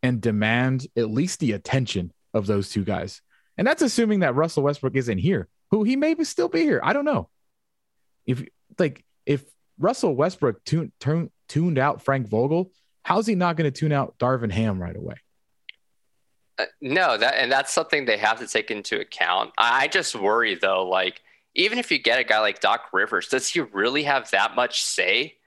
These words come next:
Speaker 2: Like, <laughs> in, like, will Do-, like, will Wes-, uh, Russell Westbrook not just tune him out? Like,
Speaker 1: Dude,
Speaker 2: what
Speaker 1: I'm
Speaker 2: has Doc
Speaker 1: so,
Speaker 2: Rivers done
Speaker 1: I'm so
Speaker 2: outside
Speaker 1: sup-,
Speaker 2: of that championship?
Speaker 1: I'm so utterly,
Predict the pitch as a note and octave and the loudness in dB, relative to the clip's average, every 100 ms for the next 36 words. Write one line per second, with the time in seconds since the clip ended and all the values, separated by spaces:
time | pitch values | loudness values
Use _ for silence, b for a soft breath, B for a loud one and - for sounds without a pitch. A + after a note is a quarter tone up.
0 | _ _ _ _ _ _ A2 A2+ A#2 C3 | _ _ _ _ _ _ 0 0 0 0
1 | - F#3 D#3 C#3 C3 B2+ B2+ D3 C3 B2 | 0 -2 0 0 -2 -6 -2 -2 0 0
2 | C3 B2 G#2+ A#2+ A#2 A2 C3+ - A2 A2 | 2 0 0 -2 0 0 -2 0 0 2
3 | A#2 C3 - C3 - C#3 A#2+ G#2+ - C3+ | 0 0 0 -2 0 -4 0 0 0 -6
4 | - C#3 A#2 - G#2+ A#2 - D3 E3 B2+ | -4 -6 -6 -6 0 0 0 0 0 2
5 | C#3+ C3 C#3 B2+ D3 D3+ D#3 B2 - - | 0 2 2 2 0 0 -2 -4 -6 -2
6 | B2+ D#3+ - - b A#2+ C#3+ A#2 B2+ B2 | 0 0 -4 -18 b -2 2 4 2 2
7 | A#2+ C3 - - D3 G#2 G2 - - A#2 | 2 0 0 -2 -2 -6 -2 -2 0 0
8 | C#3+ - B2 B2+ - A#2+ C3+ C3+ A#2+ - | 0 0 0 0 0 0 0 0 -2 -4